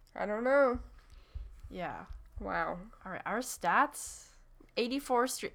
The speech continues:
Speaker 2: a hundred fifty-two starts. Eighty-four streams. Forty-seven listeners. Fourteen followers.
Speaker 1: Wow.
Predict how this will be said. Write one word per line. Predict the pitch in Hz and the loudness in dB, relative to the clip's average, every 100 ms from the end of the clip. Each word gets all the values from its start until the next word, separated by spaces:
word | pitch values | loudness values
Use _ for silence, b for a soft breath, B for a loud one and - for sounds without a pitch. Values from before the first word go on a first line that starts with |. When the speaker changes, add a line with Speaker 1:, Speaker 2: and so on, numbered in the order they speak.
| - | 2
Speaker 2:
a | 208 | 4
hundred | 240 254 254 | 4 2 0
fifty-two | - 220 226 - 214 | -2 -2 -2 -4 -4
starts. | - 165 127 - - - - - - - - | 0 2 2 -2 -8 -10 -20 -20 -20 -18 0
Eighty-four | 190 208 208 190 | 0 2 0 -2
streams. | 190 165 135 160 - _ _ - _ _ _ | -2 -6 -6 -10 -14 _ _ -20 _ _ _
Forty-seven | - 202 226 240 220 | -2 2 4 4 4
listeners. | 196 196 180 175 190 - _ _ - _ _ - _ | 2 0 -2 -2 -4 -10 _ _ -20 _ _ -20 _
Fourteen | 185 185 - 240 269 | 4 4 4 -2 6
followers. | 208 170 147 135 113 104 107 71 65 - 202 | 10 12 10 4 -2 -2 -4 -6 -10 -8 6
Speaker 1:
Wow. | 208 202 196 175 175 | 12 12 12 8 4